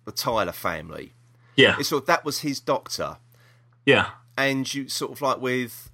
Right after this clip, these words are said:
Speaker 1: um, Matt Smith, you've got the Paternoster gang, that's with his doctor.
Speaker 2: So it'd be interesting, this, this will be the first time, really, that
Speaker 1: There's been a,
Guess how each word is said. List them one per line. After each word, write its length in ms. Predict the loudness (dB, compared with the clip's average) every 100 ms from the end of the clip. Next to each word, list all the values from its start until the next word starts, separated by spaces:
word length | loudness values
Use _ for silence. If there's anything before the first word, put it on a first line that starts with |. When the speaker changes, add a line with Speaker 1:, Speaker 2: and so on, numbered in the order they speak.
| 0
Speaker 1:
um, 640 | 2 2 0 -6 -10 -12 -12 -4
Matt 180 | -2 -2
Smith, 440 | -4 -4 -6 -8
you've 120 | -12 -8
got 100 | -6
the 60 |
Paternoster 580 | -2 -2 -2 -6 -6 -8
gang, 260 | -6 -4 -2
that's 240 | -4 -6
with 180 | -12 -10
his 200 | -10 -4
doctor. 500 | -4 -4 -6 -12 -14 _ _ _ _ _
Speaker 2:
So 120 | 2
it'd 120 | 4 6
be 80 | 6
interesting, 260 | 6 4
this, 140 | 2 -2
this 280 | -4 -2 6
will 160 | 6 8
be 140 | 4
the 100 | 4
first 380 | 4 4 4 4
time, 360 | 4 4 4
really, 440 | 6 8 8 4 4
that 300 | 4 4 2 _ -2
Speaker 1:
There's 200 | 0 0
been 160 | -2
a, 100 | -4